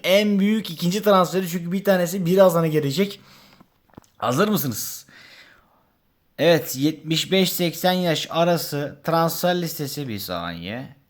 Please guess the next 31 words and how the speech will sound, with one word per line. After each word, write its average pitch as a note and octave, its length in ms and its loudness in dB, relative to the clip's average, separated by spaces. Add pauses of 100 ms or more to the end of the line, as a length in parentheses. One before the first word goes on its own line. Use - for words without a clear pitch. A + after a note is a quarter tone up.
(280)
Aslında B2 420 -8
genç G2+ 280 -8
oyuncuları A2+ 380 -6
varmış G2+ 340 -4
ya. E2 320 -12 (680)
Genç G#2 280 -6
mi B2+ 100 -2
alsak G#2 280 -6
diye B2+ 180 -6
bir A#2 60 -8
göz G#2+ 240 -4
atıyorum C3 340 -4
ama C#3 240 -4 (440)
abi B2+ 240 -10
ben F#3 100 4
alacağım F3 420 6
ya. C3 180 0
Transferde C#3+ 1040 -4
birazcık C#3+ 380 0
riske B2+ 300 -6
gideceğim. C#3+ 440 -4 (100)
Nerede A#2+ 320 -4
o? B2+ 280 -8 (340)
Seksen G2+ 300 -10
seksen A#2 300 -8
beş B2 140 -6
değil D3 120 -6
ya. B2+ 220 -6 (560)
Transfer A2 360 -6
listesinden B2+ 360 -6
çek. D#3+ 400 -6